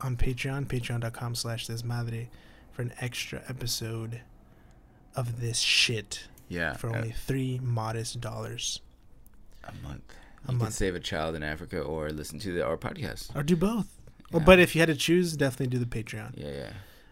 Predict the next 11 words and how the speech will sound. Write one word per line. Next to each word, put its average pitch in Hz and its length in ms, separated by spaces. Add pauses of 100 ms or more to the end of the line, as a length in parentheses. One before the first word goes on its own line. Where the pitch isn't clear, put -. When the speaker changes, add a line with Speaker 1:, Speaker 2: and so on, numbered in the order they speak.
(120)
Speaker 1:
Um, 110 680 (220)
Speaker 2:
Well, - 140
it'll 120 180
trickle 101 340
down. 67 260
Don't 78 160
worry. 69 260 (360)
Speaker 1:
Trickle 123 260
down. 113 400
Speaker 2:
Yeah, - 120
yeah. - 40